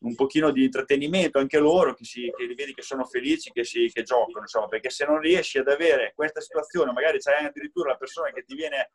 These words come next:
a fare le critiche davanti alla gente, o che si lamenta,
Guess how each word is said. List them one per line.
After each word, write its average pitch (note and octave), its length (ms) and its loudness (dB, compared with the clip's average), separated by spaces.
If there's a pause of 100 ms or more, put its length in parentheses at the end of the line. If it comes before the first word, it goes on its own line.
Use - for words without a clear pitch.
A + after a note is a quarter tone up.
a - 120 -6
fare E3 240 2
le E3 120 -6
critiche F3 500 -4
davanti C3+ 300 -4
alla C#3+ 100 2
gente, C#3 600 -8 (180)
o A2 80 -14
che B2 80 -12
si - 120 -8
lamenta, D3 720 0